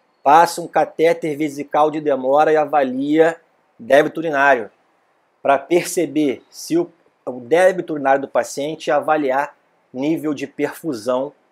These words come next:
choque, beleza? Se a pressão tiver baixa, só pra gente terminar e falar desse contexto da pressão, o que que a gente tem que fazer? Inicialmente, terapia com fluidos, cuidado, não sai largando o fluido que nem um alucinado,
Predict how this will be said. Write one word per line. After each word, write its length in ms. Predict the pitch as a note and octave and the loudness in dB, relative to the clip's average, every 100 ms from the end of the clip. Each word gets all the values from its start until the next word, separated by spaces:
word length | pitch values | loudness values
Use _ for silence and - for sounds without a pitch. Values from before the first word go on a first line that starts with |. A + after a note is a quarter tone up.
| _ | _
choque, 640 | - - - B2 - _ _ _ _ _ - | -12 -4 4 4 2 _ _ _ _ _ -12
beleza? 460 | A2+ C#3+ D#3 D#3+ - _ _ _ _ _ _ _ _ _ | 2 2 2 -2 -14 _ _ _ _ _ _ _ _ _
Se 220 | - - | -4 6
a 60 | B3+ | 6
pressão 360 | B3+ A3+ G3+ F#3+ | 8 4 2 -4
tiver 280 | F#3 D#3+ | -2 -2
baixa, 480 | C#3+ D#3 G3 - C3 | 4 6 6 2 -6
só 120 | - | -6
pra 160 | D3+ E3 | -4 -4
gente 120 | D#3 | -4
terminar 340 | E3 D#3+ D3 D3+ | -4 -4 -4 -4
e 40 | |
falar 180 | D3+ D3 | -2 -2
desse 120 | D3 | -4
contexto 320 | D#3 C3+ C3+ | -8 -10 -6
da 80 | C#3 | -6
pressão, 500 | C3 A#2 - F#3+ E3 | -6 -6 0 0 0
o 640 | - _ _ _ _ _ | -6 _ _ _ _ _
que 60 | - | -8
que 80 | F3+ | -6
a 40 | |
gente 100 | E3+ | -6
tem 120 | F3+ | -6
que 60 | F3 | -4
fazer? 500 | F3+ D#3 C3+ B2 - _ _ _ _ _ _ - | -2 0 0 -2 -4 _ _ _ _ _ _ -12
Inicialmente, 760 | D#3 E3+ - E3+ D#3+ D3 C3+ | -8 -6 -2 -2 -2 -6 -4
terapia 460 | D#3 D3+ D3 D#3 D3+ | -4 -2 -4 -2 -2
com 200 | D3+ D3+ | -4 -8
fluidos, 540 | D3 D3+ F3 F3+ F3 - | -6 -2 0 0 -6 -8
cuidado, 800 | F#3+ F3 C3+ D3+ F3 F3+ G#3 - D3 | -8 -2 4 6 4 2 -6 -8 -10
não 180 | D3 | -10
sai 320 | D3 - D#3+ F3+ | -10 -4 0 2
largando 520 | F#3 D3+ C#3+ E3+ D#3+ | 0 0 -4 -4 -6
o 20 | |
fluido 360 | - D3+ E3 E3 | -6 -4 -2 -4
que 160 | - | -8
nem 120 | D#3 | -4
um 40 | D#3 | -2
alucinado, 840 | D#3+ D#3 - C3+ B2+ C#3+ F#3 G3 | -2 -4 -8 -8 -2 0 0 -4